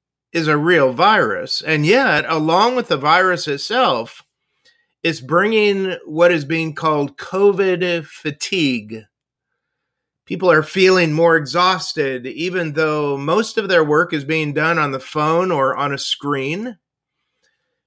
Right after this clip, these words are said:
People are losing motivation. People are losing their connection with one another and just feeling overall overwhelmed with it all.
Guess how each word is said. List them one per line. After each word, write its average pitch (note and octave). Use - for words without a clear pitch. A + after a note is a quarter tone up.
People G3+
are E3
losing E3+
motivation. E3+
People E3
are D3
losing D#3+
their C#3
connection F#3+
with C#3+
one D#3+
another E3
and C#3+
just E3
feeling F3+
overall D#3
overwhelmed E3
with D3
it C#3
all. C#3+